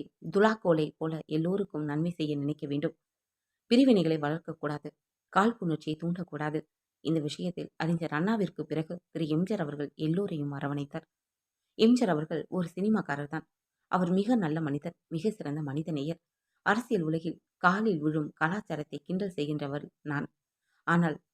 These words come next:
நானே என்னை மறந்து ஒருவரை வணங்கினேன் என்றால் அது எம் ஜி ஆர் அவர்களைத்தான்.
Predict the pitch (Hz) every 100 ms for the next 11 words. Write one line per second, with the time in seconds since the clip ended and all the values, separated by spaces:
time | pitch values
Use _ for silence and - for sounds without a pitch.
0 | _ - 160 170 208 202 160 151 151 170
1 | 160 - 160 156 147 143 165 196 156 139
2 | 143 175 - _ _ - 147 147 - 160
3 | 175 175 151 135 147 143 160